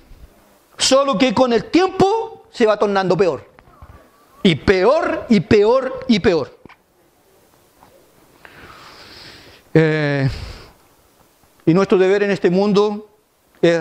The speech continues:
resplandecer como un faro. Bien.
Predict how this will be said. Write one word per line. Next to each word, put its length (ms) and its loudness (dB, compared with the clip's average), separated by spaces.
resplandecer 1040 0
como 260 0
un 140 -2
faro. 640 -6
Bien. 200 4